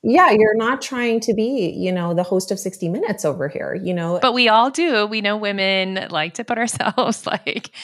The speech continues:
Speaker 2: like, very hard on ourselves is very normal. Just not necessary is what you're saying.
Speaker 1: What I like to remind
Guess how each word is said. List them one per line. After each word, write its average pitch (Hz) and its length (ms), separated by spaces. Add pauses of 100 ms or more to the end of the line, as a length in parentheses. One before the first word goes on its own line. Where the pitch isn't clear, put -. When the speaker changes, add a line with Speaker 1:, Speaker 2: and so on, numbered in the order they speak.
(580)
Speaker 2:
like, 170 220
very 185 340
hard 196 260
on 156 160
ourselves 151 520
is 160 180
very 165 260
normal. 156 520 (300)
Just - 180
not 208 180
necessary 160 760
is 175 140
what 156 120
you're 170 100
saying. - 400 (340)
Speaker 1:
What 294 180
I 320 200
like 320 220
to 277 100
remind 185 460